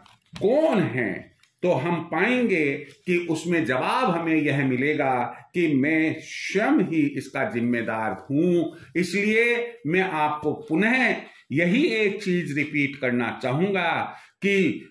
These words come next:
जो होना है वह होकर रहेगा, जो नहीं होना है वह लाख कोशिश करने पर भी नहीं होगा।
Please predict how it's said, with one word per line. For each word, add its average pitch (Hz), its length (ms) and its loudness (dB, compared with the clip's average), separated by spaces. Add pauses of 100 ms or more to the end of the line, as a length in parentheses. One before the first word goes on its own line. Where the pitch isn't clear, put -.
जो 233 580 0 (440)
होना 165 680 0
है 107 520 0 (200)
वह 143 520 -2 (160)
होकर 185 440 0
रहेगा, 113 800 -4 (200)
जो 151 220 0
नहीं 135 480 2
होना 151 420 0
है 131 560 -2 (240)
वह 156 440 0
लाख 196 640 -4
कोशिश 196 420 0
करने 147 380 -2
पर 139 240 -4
भी 120 440 -4
नहीं 113 420 -2
होगा। 123 640 -2